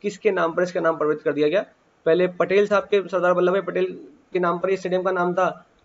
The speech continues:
अब मोदी जी के नाम पर हो गया। एमफेक्स ट्वेंटी वन, what is एमफेक्स ट्वेंटी वन? ये एक तरह का अभ्यास है जो कि अंडमान और निकोबार द्वीप समूह में बड़े पैमाने पर सेना के तीनों अंग,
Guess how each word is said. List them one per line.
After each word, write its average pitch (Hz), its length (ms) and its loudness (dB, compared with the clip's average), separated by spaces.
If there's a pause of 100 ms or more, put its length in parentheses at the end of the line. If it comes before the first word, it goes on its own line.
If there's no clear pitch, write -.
अब 208 100 0
मोदी 175 280 -2
जी 175 100 -4
के 170 100 -4
नाम 156 180 0
पर 147 100 -6
हो 147 80 -2
गया। 135 180 -4 (340)
एमफेक्स 240 440 2
ट्वेंटी 214 260 0
वन, 220 220 0
what 180 240 0
is 208 120 4
एमफेक्स 196 340 -2
ट्वेंटी 175 260 -2
वन? 220 220 -2 (340)
ये 214 200 6 (200)
एक 190 140 -4
तरह 190 180 0
का 190 220 4 (240)
अभ्यास 175 460 0
है 175 240 -4 (180)
जो 180 80 2
कि 185 140 -4
अंडमान 185 460 2
और 214 60 2
निकोबार 202 400 0
द्वीप 196 140 -2
समूह 185 240 -4
में 208 200 -4 (340)
बड़े 180 160 2
पैमाने 190 340 -2
पर 202 160 2
सेना 196 320 -2
के 202 140 2
तीनों 226 460 -2
अंग, 156 180 -2